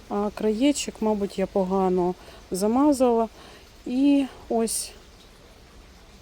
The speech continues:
пішов нарощувати, з'явився калюс.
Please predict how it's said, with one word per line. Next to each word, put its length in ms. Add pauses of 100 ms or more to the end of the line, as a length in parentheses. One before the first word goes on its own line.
(200)
пішов 420
нарощувати, 880 (880)
з'явився 600 (420)
калюс. 720